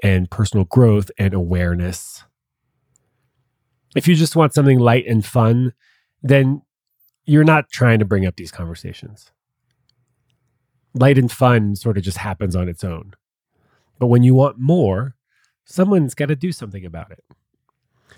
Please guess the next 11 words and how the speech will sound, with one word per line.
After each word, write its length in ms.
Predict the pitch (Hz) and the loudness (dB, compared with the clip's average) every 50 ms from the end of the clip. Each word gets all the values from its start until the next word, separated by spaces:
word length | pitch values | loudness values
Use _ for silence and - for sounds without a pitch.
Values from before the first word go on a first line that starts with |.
| _ _ _ _ _ _ _ _ | _ _ _ _ _ _ _ _
And 100 | 147 139 | 0 2
I'm 80 | 151 - | 2 4
here 140 | 151 208 214 | 2 2 2
to 80 | 190 | 2
say 200 | - - 185 190 165 | 0 2 2 2 2
that 180 | 143 127 - 131 | 2 -2 -2 -2
wanting 420 | 113 117 143 160 160 - 175 147 | 0 0 2 2 2 2 2 4
more 200 | 131 139 160 160 | 4 4 4 2
is 100 | 104 - - | 0 -2 -6
totally 440 | - - 170 165 156 156 147 147 135 | -14 -8 -6 -4 -2 0 0 0 2
normal. 500 | 127 135 139 135 117 87 73 - _ | 2 0 0 0 -4 -6 -10 -14 _